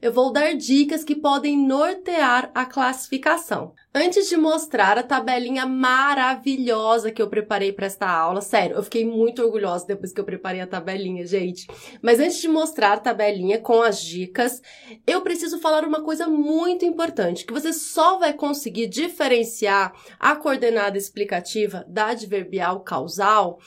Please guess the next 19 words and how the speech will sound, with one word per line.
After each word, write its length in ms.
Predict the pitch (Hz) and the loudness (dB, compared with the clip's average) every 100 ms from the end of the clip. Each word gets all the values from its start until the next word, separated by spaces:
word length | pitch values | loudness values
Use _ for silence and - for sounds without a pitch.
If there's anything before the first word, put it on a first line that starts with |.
| - - - | -20 -20 -20
se 300 | - - 339 | -8 0 0
você 500 | 302 349 339 339 320 | 2 0 -2 -2 -2
souber 840 | 320 - 349 381 285 202 240 277 | -4 -4 -2 -2 -2 0 0 0
fazer 320 | 277 269 262 | -2 -4 0
uma 240 | 294 302 302 | 2 4 2
linha 440 | 277 302 349 381 | 2 0 0 -2
do 160 | 339 370 | -2 -4
tempo. 460 | - 190 156 - - - | -4 -2 -2 -6 -14 -8
Como 260 | 370 415 | -2 0
assim 360 | 403 - 320 311 | -2 -2 -2 0
linha 260 | 302 302 | 0 0
do 140 | 285 294 | -2 -4
tempo? 360 | 302 170 - - _ - | -4 -6 -6 -16 _ -4
Primeiro, 420 | 359 320 190 175 | 2 4 2 0
você 220 | 220 254 | -4 -4
precisa 260 | 262 269 269 | -6 -4 -4
ter 220 | 285 294 | -2 -2
em 180 | 330 302 | 0 2
mente 560 | 220 196 202 - 262 | 2 2 0 0 -8